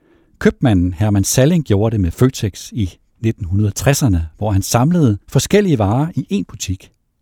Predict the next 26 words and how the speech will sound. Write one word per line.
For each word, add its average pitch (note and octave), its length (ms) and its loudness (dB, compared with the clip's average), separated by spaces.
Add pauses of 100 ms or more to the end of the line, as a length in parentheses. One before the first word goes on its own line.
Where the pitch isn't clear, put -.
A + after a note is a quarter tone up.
(600)
Kvinderne E3+ 500 2
var G2+ 80 -2
begyndt D3 360 0
at A2+ 80 -2
arbejde G#2+ 520 0
uden C3 160 6
for A#2+ 100 -6
hjemmet, E3 360 0
og - 120 -4
det F#3+ 100 0
betød, E3 340 0 (460)
at B2+ 200 0 (120)
familierne C#3 560 4
fik - 260 -4
en C3+ 80 -2
større A2 420 -2
købekraft. - 680 -4 (1160)
Det F#3 160 0 (160)
skabte C#3 500 -2
et - 260 -4
hul E3 380 2
i D#3+ 80 0
markedet A#2+ 480 2
for A#2 140 -2
et G#2 80 -6
supermarked, A#2+ 600 -2